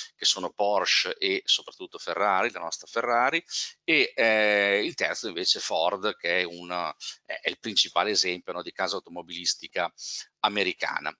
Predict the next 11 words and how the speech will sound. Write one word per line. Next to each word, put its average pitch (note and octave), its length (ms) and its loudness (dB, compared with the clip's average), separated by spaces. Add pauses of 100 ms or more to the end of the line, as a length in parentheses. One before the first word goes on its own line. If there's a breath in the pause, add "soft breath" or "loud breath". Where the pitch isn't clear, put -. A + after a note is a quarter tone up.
La C3+ 160 2
struttura C3 540 0
è F#2+ 40 2
sempre F#2 420 0
la F2 100 0
stessa - 420 2
che - 100 -14
abbiamo, F2+ 560 -4 (360 loud breath)
eh, F#2+ 240 -2
descritto F#2 520 -2
prima, C#3 480 -2